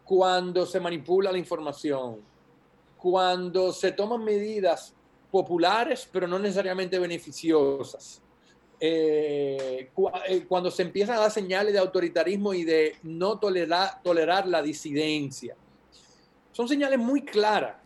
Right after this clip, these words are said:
muy, muy, muy claras, dictador. Y eso de Bukele se veía desde el primer momento. Lo que pasa es que nosotros vimos, fíjate que en el mundo empiezan a surgir otra vez los dictadores porque,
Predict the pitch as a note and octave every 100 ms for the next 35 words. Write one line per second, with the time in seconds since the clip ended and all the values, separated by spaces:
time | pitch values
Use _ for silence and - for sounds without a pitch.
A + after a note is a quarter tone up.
0 | _ D#3+ A#3 D4 C4+ A#3+ A#3 G#3+ G3+ E3+
1 | C#3+ B2+ B2+ B2 A#2+ A#2+ A2+ A2 - F#3
2 | F#3+ F#3 F#3 A#3+ A#3 A3 B3 G3+ E3 F3
3 | F#3 F3 E3+ C#3+ D#3+ D3 D#3 E3+ C3+ A2
4 | - C3 D#3+ F3+ G#3 A#3+ A3 F#3+ - F3
5 | D#3 D3+ D3+ F#3 F#3+ G3 - - - _
6 | A3 G3+ D#3 C#3+ D3+ D3+ G#3 F3+ D3 C#3
7 | D#3+ E3 F#3+ F3+ - F3 C#3+ G3+ G3+ E3+
8 | C3+ D#3+ E3 F#3 D#3 - - _ _ C#3+
9 | C#3+ C#3 C#3 D#3 G3 F#3+ E3+ E3+ - D3+
10 | D3 C#3+ D#3 D#3 D#3